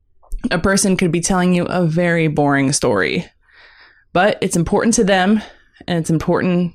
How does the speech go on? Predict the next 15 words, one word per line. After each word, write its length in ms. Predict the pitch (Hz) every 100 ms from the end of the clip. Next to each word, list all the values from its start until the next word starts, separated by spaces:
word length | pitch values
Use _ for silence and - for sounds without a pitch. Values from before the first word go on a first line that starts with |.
| -
to 120 | 190
them 300 | 165 151 151
to 120 | -
share 260 | - 147 139
it 80 | -
with 160 | 147
you. 380 | 190 151 - 165 - _ _ _ - _ _ _
So 320 | - - 151 170
one 300 | 175 151 156
weird 220 | 156 151
trick 220 | 170 151
to 60 | -
stay 220 | - 185
<laughs> 140 | -
focused 600 | 220 277 185 208 208 -